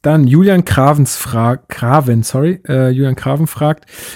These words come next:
wie hat sich die Rolle von Preetz über die Saison gewandelt? Was ist, äh, sein Verhält-, wie ist sein, was ist sein Verhältnis zu Windhorst?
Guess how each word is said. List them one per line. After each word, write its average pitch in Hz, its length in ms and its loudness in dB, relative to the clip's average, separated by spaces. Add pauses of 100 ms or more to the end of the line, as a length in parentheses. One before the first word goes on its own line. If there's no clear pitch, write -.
(100)
wie 147 160 4
hat 175 100 0
sich 185 100 -6
die - 120 0
Rolle 147 280 2
von 151 220 0
Preetz - 380 0
über 160 180 0
die 147 80 -4
Saison 143 320 2
gewandelt? 127 640 0
Was 139 180 0
ist, - 260 -4
äh, 139 200 -2
sein 127 240 0
Verhält-, 131 400 -2
wie 151 180 4
ist - 140 2
sein, 156 300 2
was 160 180 0
ist - 160 0
sein 165 140 2
Verhältnis 147 580 -2
zu 127 220 -4
Windhorst? 190 580 0